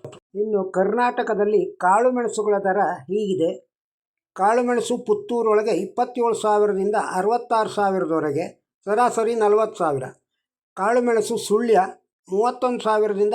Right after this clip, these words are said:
ಅರವತ್ತೇಳು ಸಾವಿರದ ಐದುನೂರು, ಸರಾಸರಿ ಐವತ್ತಾರು ಸಾವಿರ.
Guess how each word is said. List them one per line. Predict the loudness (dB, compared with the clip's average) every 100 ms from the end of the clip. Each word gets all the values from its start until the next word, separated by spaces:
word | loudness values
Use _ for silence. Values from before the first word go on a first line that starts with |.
| -2
ಅರವತ್ತೇಳು | 0 0 0 0 -2
ಸಾವಿರದ | 0 0 0 0
ಐದುನೂರು, | 0 2 0 0 -2 -8 _ _ _
ಸರಾಸರಿ | -2 0 2 0 -2 0
ಐವತ್ತಾರು | 0 0 0 0 -2
ಸಾವಿರ. | 0 0 0